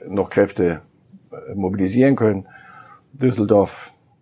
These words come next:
ja, hat sich's verdient am Ende. Und das ist für Werder dramatisch,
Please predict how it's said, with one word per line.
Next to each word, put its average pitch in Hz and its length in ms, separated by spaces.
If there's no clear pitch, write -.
ja, 190 360
hat 151 160
sich's 170 160
verdient 196 520
am 123 80
Ende. 95 380
Und 123 180
das 131 120
ist 147 160
für 127 180
Werder 131 400
dramatisch, 120 800